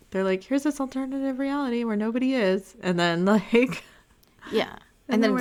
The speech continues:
Speaker 1: never
Speaker 2: doesn't
Speaker 1: gonna talk about it again. <laughs>
Speaker 2: Yeah,
Speaker 1: Okay, the
Speaker 2: I mean,
Speaker 1: end. <laughs>
Speaker 2: personally, I like it, right? Like, I like that part of the book. I think it's interesting,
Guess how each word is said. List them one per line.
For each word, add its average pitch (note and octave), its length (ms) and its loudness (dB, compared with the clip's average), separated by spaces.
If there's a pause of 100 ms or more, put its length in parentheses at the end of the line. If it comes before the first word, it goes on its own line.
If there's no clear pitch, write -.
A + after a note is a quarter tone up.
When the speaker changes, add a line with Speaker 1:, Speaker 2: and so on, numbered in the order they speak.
Speaker 1:
never B3+ 200 4
Speaker 2:
doesn't - 20 2
Speaker 1:
gonna D4+ 160 4
talk A#3 180 6
about A3 180 6
it G#3 120 6
again. E3 360 2 (140)
<laughs> - 120 -12
Speaker 2:
Yeah, A#3 180 6
Speaker 1:
Okay, F#3+ 280 4
the - 120 -10
Speaker 2:
I - 20 4
mean, G#3 100 4
Speaker 1:
end. G3 300 -2 (100)
<laughs> F#4 520 -4
Speaker 2:
personally, G#3+ 460 -2
I D#3 80 -6
like F3+ 460 0
it, - 240 -8
right? E3+ 160 -2
Like, E3 140 -8
I - 60 -6
like D#3 320 -6
that - 240 -8
part - 140 -4
of D3 40 -10
the D#3 80 -12
book. - 180 -14
I E3 60 -12
think - 140 -14
it's - 120 -14
interesting, F3 540 -10